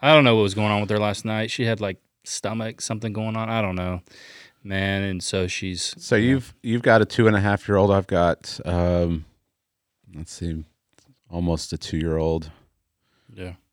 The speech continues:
Speaker 2: We're almost forty. We're what, a week,
Speaker 1: <clears throat> Yeah.
Speaker 2: a week apart?
Speaker 1: Mm-hmm.
Speaker 2: It's,
Speaker 1: Yeah.
Speaker 2: it, it, there's a huge difference. So you've got a, you've got a sixteen-year-old. I've got a fourteen-year-old. There's a huge difference from when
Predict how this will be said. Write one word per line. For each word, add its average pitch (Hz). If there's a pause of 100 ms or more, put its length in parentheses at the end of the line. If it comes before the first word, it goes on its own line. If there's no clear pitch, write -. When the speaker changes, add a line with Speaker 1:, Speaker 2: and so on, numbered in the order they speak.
Speaker 2:
We're 90
almost 85
forty. 87
We're 87
what, 80
a 82
week, 90
Speaker 1:
<clears throat> 101
Yeah. 98
Speaker 2:
a 98
week 95
apart? 98
Speaker 1:
Mm-hmm. 104 (760)
Speaker 2:
It's, 127
Speaker 1:
Yeah. 123
Speaker 2:
it, -
it, 135
there's 147
a 117
huge 143
difference. 90 (920)
So 98
you've 104
got 95
a, 87
you've 104
got 98
a 85
sixteen-year-old. 87
I've 92
got 82
a 80
fourteen-year-old. 82 (160)
There's 113
a 107
huge 98
difference 87
from 85
when 85